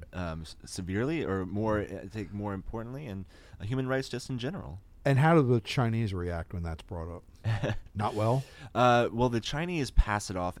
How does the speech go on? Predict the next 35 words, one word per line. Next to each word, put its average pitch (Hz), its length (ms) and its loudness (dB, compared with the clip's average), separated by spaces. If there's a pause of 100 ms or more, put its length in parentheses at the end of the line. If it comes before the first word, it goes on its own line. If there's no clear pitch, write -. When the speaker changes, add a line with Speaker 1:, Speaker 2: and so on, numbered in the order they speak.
Speaker 1:
as 87 360 -6
anti-terrorism 98 920 -6
measures. - 480 -12
Speaker 2:
Meddling. 98 400 -4 (220)
Or, 123 120 -2
or, 127 260 -2 (120)
or 120 140 -6
meddling 117 340 -4
on 107 120 -6
our 110 140 -6
part? 139 280 -10 (160)
Speaker 1:
A-, 139 180 0
and 139 160 0
meddling, 98 400 -2
right. 104 240 0
Speaker 2:
So - 140 0
what 156 180 4
they're 165 140 6
doing, 151 720 2
like, 117 180 -4
say, 123 220 2
to 131 120 -2
the 113 100 2
Uyghurs, 123 420 0
they 117 180 0
view 113 220 -4
that 113 160 -4
as 107 100 -2
anti-terrorism? 113 760 -4
Speaker 1:
That's 101 200 -6
what 104 160 -4
they, 92 300 -4
that's - 220 -10
what - 100 -14
they 80 120 -8